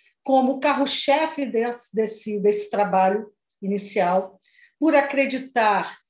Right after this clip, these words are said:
que o trabalho com a cerâmica, com a mo-, com a modelagem, com a escultura, é, dentre as múltiplas linguagens artísticas, aquele trabalho que oferece ferramentas que são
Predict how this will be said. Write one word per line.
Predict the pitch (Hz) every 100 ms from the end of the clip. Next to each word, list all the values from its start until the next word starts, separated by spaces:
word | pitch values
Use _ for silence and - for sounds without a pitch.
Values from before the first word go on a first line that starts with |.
| _ _
que | 269
o | 262
trabalho | 262 247 302 330 320
com | 277
a |
cerâmica, | 269 277 254 262 247 226 208
com | -
a | 269
mo-, | 277 269 269 -
com | 240
a |
modelagem, | 247 269 277 262 233 220 214 220
com | - 240
a |
escultura, | 233 254 247 - 254 233 240
é, | 262 247
dentre | 208 277 254 233 196 190 - _
as | 214 208
múltiplas | 233 302 415 415 359 285 262 254
linguagens | 262 247 220 196 185 175 170 - - -
artísticas, | 185 - - 285 349 330 240 - 180 165 - _ - -
aquele | 294 330 330 339 -
trabalho | 311 277 320 320 320
que | - 339
oferece | 330 - 285 294 339 330 - -
ferramentas | 330 330 294 302 339 339 -
que | -
são | 294 - 339